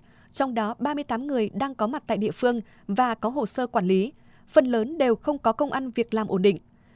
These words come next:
Những đối tượng này thường có quan hệ với nhiều người nghiện ma túy khác trên địa bàn các phường lân cận, hay tụ tập sử dụng ma túy trái phép ở những khu vực giáp ranh, những nơi hoang vắng, nên việc đấu tranh với loại tội phạm này gặp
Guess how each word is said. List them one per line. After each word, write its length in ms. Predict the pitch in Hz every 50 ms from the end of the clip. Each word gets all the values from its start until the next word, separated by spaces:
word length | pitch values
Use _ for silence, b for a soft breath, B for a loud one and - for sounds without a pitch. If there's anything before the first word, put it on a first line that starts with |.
| b b b b
Những 260 | 254 262 269 247 330
đối 120 | 311 277
tượng 200 | 285 - 311 202
này 200 | 208 220 220 214
thường 220 | 202 - 226 220 196
có 140 | - 196 208
quan 180 | - 302 285
hệ 180 | 262 254 226 - 156 151
với 220 | - 196 196 247 311
nhiều 220 | 330 277 247 233
người 140 | 226 226 214
nghiện 200 | 202 220 - 214
ma 80 | 262
túy 180 | 262 - 226 208
khác 260 | - - 294 330 359 -
trên 160 | - - 277 233
địa 80 | 233
bàn 260 | 220 208 208 196 180
các 180 | 165 - 285 -
phường 220 | - - 233 190
lân 140 | 196 226 214
cận, 180 | - 226 202 170 - b b b b b b b
hay 260 | b - 233 233 226
tụ 160 | - - 240 -
tập 200 | - 233 208 -
sử 140 | - 220
dụng 220 | 196 - 226 202 220
ma 80 | 277
túy 200 | 277 - 240 214
trái 200 | 220 - 233 220
phép 260 | 220 - 285 311 349 349 -
ở 220 | - - 233 214
những 200 | 190 175 202 202
khu 140 | - - 302
vực 220 | - 262 214 -
giáp 140 | - - 311
ranh, 280 | - - 247 233 233 220 - b b b b b b b b
những 220 | 233 277 - 294
nơi 180 | 302 294 285 262
hoang 180 | - 294 285 254
vắng, 260 | - 240 214 202 254 - b b b b b b b
nên 260 | 220 226 233 233 220
việc 160 | 208 233 220 -
đấu 120 | 220 247
tranh 320 | 233 - 294 294 269 269
với 160 | 233 - 214 233
loại 140 | 285 269
tội 160 | - - 220 190
phạm 220 | - 202 - 202
này 260 | 208 220 208 202 185 -
gặp 120 | 226 214